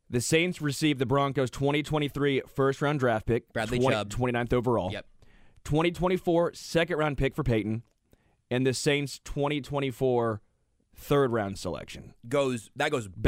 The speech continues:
Speaker 2: back,
Speaker 1: to,
Speaker 2: right.
Speaker 1: yes.
Speaker 2: So it's ba-, it's a first and ch-, and basically the Broncos moving back next year from their spot at two to the Saints spot in the third. Those just, it's a little pick swap, but basically there.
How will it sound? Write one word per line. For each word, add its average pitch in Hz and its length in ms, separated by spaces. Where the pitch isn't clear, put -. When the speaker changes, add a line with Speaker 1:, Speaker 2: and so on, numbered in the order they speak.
Speaker 2:
back, - 60
Speaker 1:
to, 123 200
Speaker 2:
right. - 180
Speaker 1:
yes. - 340
Speaker 2:
So 175 100
it's 175 240
ba-, 175 140
it's 170 100
a 170 80
first 214 420
and 160 240
ch-, - 160
and 156 140
basically 156 360
the 135 100
Broncos 143 640
moving 139 480
back 127 540
next 135 400
year 156 360
from 117 360
their 135 180
spot 123 280
at - 120
two 113 440
to 120 100
the 107 80
Saints 110 280
spot 104 340
in 104 100
the 98 60
third. 90 400
Those 104 220
just, 92 240
it's 95 260
a 95 40
little 95 160
pick - 180
swap, - 220
but - 180
basically - 300
there. - 160